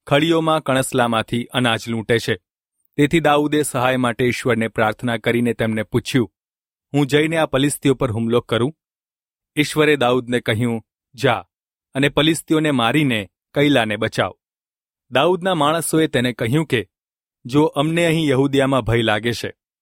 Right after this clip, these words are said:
તો પછી કૈલામાં પલિસ્તીઓના સૈન્યોની સામે જતા કેટલો વિશેષ ભય લાગશે." પછી દાઉદે ફરીથી ઈશ્વરને પ્રાર્થના કરી. ઈશ્વરે તેને જવાબ આપ્યો, "ઉઠીને કૈલા પર આક્રમણ કર, હું તને પલિસ્તીઓની ઉપર વિજય અપાવીશ."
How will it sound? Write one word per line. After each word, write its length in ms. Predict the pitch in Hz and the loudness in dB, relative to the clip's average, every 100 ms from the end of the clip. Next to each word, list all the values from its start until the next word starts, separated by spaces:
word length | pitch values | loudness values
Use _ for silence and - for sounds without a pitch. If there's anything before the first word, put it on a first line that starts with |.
| _ _ | _ _
તો 120 | 151 147 | 0 2
પછી 240 | 147 170 | 0 -2
કૈલામાં 600 | - 139 165 139 110 113 _ _ - | 0 2 4 2 0 -4 _ _ 0
પલિસ્તીઓના 580 | 143 170 - 165 160 160 | 2 2 0 0 2 0
સૈન્યોની 540 | 147 139 143 143 147 | 2 2 2 0 -2
સામે 380 | - 120 123 120 | -2 0 0 0
જતા 420 | 123 117 107 92 _ _ | -2 0 -2 -2 _ _
કેટલો 340 | 165 - 165 147 | -4 0 0 2
વિશેષ 400 | 120 127 117 104 | 0 0 -2 -2
ભય 160 | 113 | 0
લાગશે." 380 | 110 101 - 117 _ _ _ _ _ - | 0 -2 -4 -8 _ _ _ _ _ -6
પછી 220 | 139 165 | -2 0
દાઉદે 380 | 147 147 156 160 | 2 2 2 0
ફરીથી 440 | 156 147 151 147 139 | 0 0 2 2 0
ઈશ્વરને 380 | - 135 127 | 0 0 0
પ્રાર્થના 500 | 117 123 113 - 117 | 0 -2 -2 -4 -8
કરી. 260 | - 110 101 _ _ _ _ - | -4 -4 -4 _ _ _ _ -4
ઈશ્વરે 500 | 143 - 143 139 139 | -4 0 2 2 2
તેને 260 | 123 120 113 | 0 -2 -2
જવાબ 380 | 120 113 113 | -2 0 0
આપ્યો, 340 | 107 - 113 - _ _ _ _ _ _ | 0 0 -4 -4 _ _ _ _ _ _
"ઉઠીને 440 | 147 151 170 160 160 | 0 2 2 2 0
કૈલા 340 | 139 135 135 | 0 2 0
પર 240 | 127 123 - | 0 -2 0
આક્રમણ 480 | 120 - 117 110 | -4 -2 -4 -4
કર, 280 | 107 120 98 _ _ _ _ _ | -2 -2 -2 _ _ _ _ _
હું 140 | 151 156 | -2 0
તને 180 | 165 160 | 0 0
પલિસ્તીઓની 600 | 151 165 - 170 156 147 | 0 0 0 0 2 2
ઉપર 380 | 123 - 120 | -2 -2 -2
વિજય 320 | 120 123 120 110 | 0 0 0 0
અપાવીશ." 540 | - 110 107 - | 0 -2 -2 -8